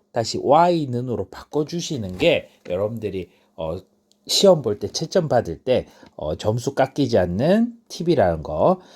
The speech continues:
이거는 여러분들 학교 담임선생님한테 물어보셔서, 어, 이런 식으로 적어도 되는지 아니면 Y는으로 고쳐야 되는지 꼭 물어봐 주시고요. 웬만하면 Y는 해서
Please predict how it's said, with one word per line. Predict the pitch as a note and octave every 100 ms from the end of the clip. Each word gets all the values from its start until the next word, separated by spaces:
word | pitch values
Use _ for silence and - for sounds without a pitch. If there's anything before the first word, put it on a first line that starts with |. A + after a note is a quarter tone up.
| - -
이거는 | G2 B2 A#2+ A#2+ A#2
여러분들 | F#2 A#2 C3
학교 | A#2 E3+ D3
담임선생님한테 | - F#2 C3+ C#3 E3 D#3+ B2+ A2+
물어보셔서, | D#3+ C3+ G2 G2 F#2+ E3+ - - - _ -
어, | F2+
이런 | F#2+ B2 D3+
식으로 | D3 C3+ G#2+
적어도 | C#3+ A2+ F#2+
되는지 | - G2+ A2 A#2+ - - -
아니면 | F2+ G#2 A#2 E3
Y는으로 | - C#3+ F3 F3 D3 A#2 G#2 F#2+
고쳐야 | F3+ F3+ C3+ G2
되는지 | F2 F2+ F#2+ - - _ _
꼭 | - D#3 C#3
물어봐 | C#3 F#3+ D3 - F2+
주시고요. | F#2 G#2 G2+ F2+ A#2+ C3 - - -
웬만하면 | E2+ G#2 C3+ F3+ D#3 B2+ F#3+ A#3 -
Y는 | G#2+ D3+ E3+ C3+ A#2 C#3 B2
해서 | E3+ E3+ -